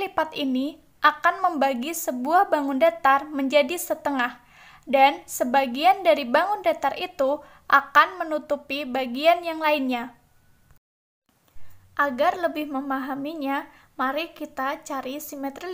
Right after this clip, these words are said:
lipat pada segitiga sama kaki. Kita coba lipat segitiga sama kaki pada bagian tengahnya. Ternyata,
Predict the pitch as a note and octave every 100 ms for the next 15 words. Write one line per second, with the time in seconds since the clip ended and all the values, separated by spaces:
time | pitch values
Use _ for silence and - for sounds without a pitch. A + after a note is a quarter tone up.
0 | F4+ - D4 D4 _ D4 C#4+ E4 F4 D4
1 | B3 C4+ - C4+ E4 E4 E4+ E4+ E4+ D#4
2 | C#4+ C4+ B3+ _ _ _ _ _ _ _
3 | _ _ _ _ _ - - - _ _
4 | - D#4 E4 E4 D#4+ C#4+ B3 C#4 D4 C#4+
5 | - C#4 C#4 - D4+ E4 E4 D#4+ D4+ D4+
6 | D#4 C#4 D4 E4 D#4+ C#4+ C#4 - - C4+
7 | C4 D#4 D4+ C#4+ B3+ D4 D#4+ D#4+ D4+ C#4+
8 | C#4+ B3 B3 _ _ _ _ _ C#4+ D4+
9 | F4 F4 - B3 C4+